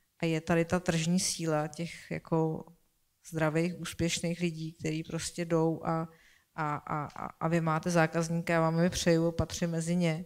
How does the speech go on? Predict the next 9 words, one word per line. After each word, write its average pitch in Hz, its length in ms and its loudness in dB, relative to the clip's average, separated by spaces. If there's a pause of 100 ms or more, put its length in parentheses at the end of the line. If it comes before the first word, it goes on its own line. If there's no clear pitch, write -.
(520)
ale 165 140 2
jako 160 180 -2
přijde 180 340 0
taky 170 240 2
doba, 170 300 2
kdy 170 140 0
prostě 175 300 -4
tohle 175 440 0
jako, 180 600 0